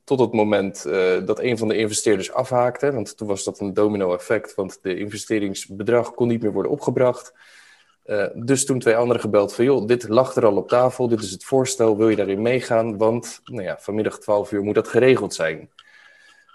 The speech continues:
Ehm, nou, dus zijn daar toen in meegegaan. Investering is rondgekomen. Eh, en de persoon die die schilderijen heeft opgekocht, die heeft nog voor, eh, de toegezegde termijn,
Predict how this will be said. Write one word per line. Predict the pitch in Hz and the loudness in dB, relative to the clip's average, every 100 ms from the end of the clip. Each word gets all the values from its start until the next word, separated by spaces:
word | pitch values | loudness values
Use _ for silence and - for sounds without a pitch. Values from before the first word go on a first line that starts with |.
| _ | _
Ehm, | 104 98 92 87 | -2 0 -2 -4
nou, | - 143 87 - | 0 2 0 -8
dus | 117 - | -12 -2
zijn | 110 | 0
daar | 101 95 | 2 -2
toen | 101 | -4
in | 92 | -4
meegegaan. | 117 139 131 - 107 104 104 | -2 -2 -2 -2 -2 -2 -6
Investering | 123 107 - 131 123 104 | -8 -6 0 2 2 0
is | 107 | 0
rondgekomen. | 120 135 131 - - 113 - 104 98 98 95 92 | 0 0 -2 -10 -14 -4 2 4 2 -2 -6 -10
Eh, | 117 101 95 90 90 - - | -4 0 0 -2 -4 -10 -4
en | 123 123 101 | -2 -2 0
de | 101 95 92 | 0 0 -2
persoon | 117 139 135 | -2 2 2
die | 120 | 2
die | 110 | -2
schilderijen | - 127 110 107 98 | 0 2 4 4 2
heeft | 95 90 - | -2 -6 -6
opgekocht, | - 180 151 - 139 - - | -4 -4 -4 0 0 0 -10
die | 127 120 | -2 2
heeft | 117 110 - - - | 2 0 -6 -16 -10
nog | 117 104 - | -8 -8 -8
voor, | - 117 113 104 - | 0 2 2 0 -6
eh, | 101 95 90 95 | -4 -4 -4 -6
de | 101 92 | -6 -4
toegezegde | - 143 120 117 - 107 | -4 -2 0 -2 -2 -6
termijn, | - 107 107 104 101 101 | -2 0 0 -2 -4 -10